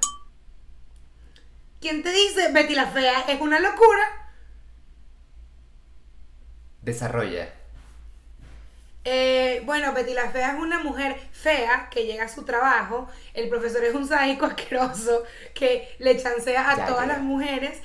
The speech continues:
Speaker 1: y ella está muy triste porque a ella no le chancean, porque no le dicen, "Mami, está rica, qué
Speaker 2: Ajá.
Speaker 1: buena está". Entonces ella, bueno, se vuelve linda para recibir esa atención y gana.
Speaker 2: Claro.
Speaker 1: O sea, igual que
Speaker 2: Y
Speaker 1: mi
Speaker 2: Patito
Speaker 1: gorda
Speaker 2: Feo
Speaker 1: bella.
Speaker 2: también fue así.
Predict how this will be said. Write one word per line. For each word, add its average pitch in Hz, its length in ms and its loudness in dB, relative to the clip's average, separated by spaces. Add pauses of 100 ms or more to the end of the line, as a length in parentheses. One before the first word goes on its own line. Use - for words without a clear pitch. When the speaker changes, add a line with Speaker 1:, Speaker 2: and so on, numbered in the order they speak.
(220)
Speaker 1:
y 262 100 0
ella 269 120 6
está 294 180 4
muy 311 240 2
triste 294 340 2
porque 240 260 0
a 254 80 4
ella 240 140 2
no 226 80 -4
le 226 80 -2
chancean, 214 600 -4 (380)
porque 254 260 2
no 240 60 -2
le 240 80 2
dicen, 233 180 -2
"Mami, 214 180 -6
está 220 200 0
rica, 269 440 2
qué 247 60 0
Speaker 2:
Ajá. 240 80 6
Speaker 1:
buena 262 240 4
está". 311 320 0 (240)
Entonces 277 420 -4 (100)
ella, 302 300 -4
bueno, 254 240 0
se 247 100 -4
vuelve 226 300 4
linda 262 540 -4
para 240 160 0
recibir 196 340 -6
esa 196 160 -6
atención 185 600 -8 (340)
y 277 140 -2
gana. 302 420 4 (480)
Speaker 2:
Claro. 147 460 2
Speaker 1:
O 139 40 0
sea, 127 300 2 (1500)
igual 277 260 4
que 294 60 4
Speaker 2:
Y - 20 6
Speaker 1:
mi 269 40 4
Speaker 2:
Patito 294 260 6
Speaker 1:
gorda 311 120 6
Speaker 2:
Feo 370 100 6
Speaker 1:
bella. - 100 6
Speaker 2:
también 165 220 2
fue - 120 2
así. 208 540 -2